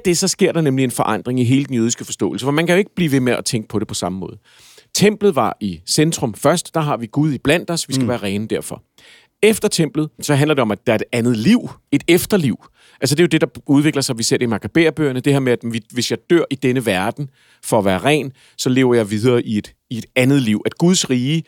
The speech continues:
Speaker 1: det bliver ikke bare, at Israel bliver oprettet med grænser, det bliver noget mere metafysisk.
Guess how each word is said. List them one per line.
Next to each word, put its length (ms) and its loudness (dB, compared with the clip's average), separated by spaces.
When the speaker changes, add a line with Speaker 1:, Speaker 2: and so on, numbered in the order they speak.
Speaker 1:
det 100 2
bliver 200 4
ikke 400 4
bare, 440 2
at 200 -4
Israel 440 0
bliver 180 0
oprettet 460 -2
med 240 -8
grænser, 360 0
det 120 2
bliver 160 2
noget 280 2
mere 480 0
metafysisk. 680 -8